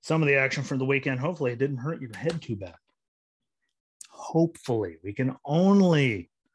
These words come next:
hope for that thing. I mean, not, you know, not all of it was bad, but not all of it was good. And there was a bunch of stuff that wasn't even worth writing down, like two shows. Like, like, that's the opening stuff up here.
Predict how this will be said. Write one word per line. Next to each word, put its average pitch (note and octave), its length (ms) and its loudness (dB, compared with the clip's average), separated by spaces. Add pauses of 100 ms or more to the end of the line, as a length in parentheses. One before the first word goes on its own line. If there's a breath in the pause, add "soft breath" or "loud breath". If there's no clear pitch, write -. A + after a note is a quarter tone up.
(540)
hope B2 300 -2
for - 300 -8
that A2+ 300 -6
thing. C3+ 480 -4
I - 340 -20
mean, D3+ 140 2
not, D#3+ 340 0
you D3 80 -6
know, C#3+ 100 -6 (500)
not E3+ 180 -2
all F3 220 4
of C#3 80 0
it C3 80 -2
was A#2+ 160 -8
bad, B2 400 -2
but A#2 160 -2 (1300)
not G2+ 120 -10
all C3 160 0
of C3 80 2
it D3 60 4
was A#2+ 160 -2
good. C#3+ 200 4
And B2+ 100 0
there C3 80 -2
was B2 80 -4
a G#2 40 -14
bunch B2+ 180 -4
of - 40 -8
stuff A2 160 -8
that A#2 60 -8
wasn't A2+ 260 -6
even G#2 60 -10
worth G#2+ 320 -10
writing A#2 300 -4
down, A2 240 -4
like G#2 180 -14
two C#3 160 -4
shows. A#2+ 540 -4 (720)
Like, C3 160 -8 (1200)
like, B2 180 -8
that's C3 240 -4
the B2+ 140 -4
opening G#2+ 280 -8
stuff A#2 300 -8
up A2 100 -8
here. A#2 340 -8